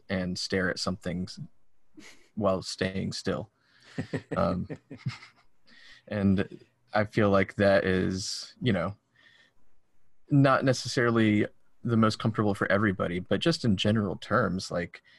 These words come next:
just sitting on a really fluffy couch at home watching a very comforting T V show, um, that seems to be, at least in the United States,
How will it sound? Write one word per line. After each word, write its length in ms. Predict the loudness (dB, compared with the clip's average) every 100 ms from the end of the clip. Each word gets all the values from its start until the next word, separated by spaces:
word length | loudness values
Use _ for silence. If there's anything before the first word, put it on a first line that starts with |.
| -6
just 160 | -4 -2
sitting 260 | 0 2
on 120 | 2
a 260 | 4 4 2
really 520 | 2 4 4 6 4
fluffy 460 | 2 0 0 2 -2
couch 360 | 0 -2 0 -2
at 80 |
home 300 | 0 0 2
watching 560 | 2 0 2 2 2 0 -4 -20 -8
a 60 | -2
very 260 | 2 4 2
comforting 800 | 0 0 2 2 4 4 2 -2 _ _ -10
T 180 | -2 0
V 160 | 2
show, 420 | -2 -2 -2 -4 -6 -14 _ _ _ -4
um, 480 | 2 4 4 0 0
that 160 | -4
seems 280 | 0 0 2
to 100 | 0
be, 320 | 0 2 4
at 200 | 4 2
least 360 | 2 0 -2 -2
in 80 | 0
the 80 |
United 400 | 2 2 2 0
States, 560 | -2 0 0 0 -6 -8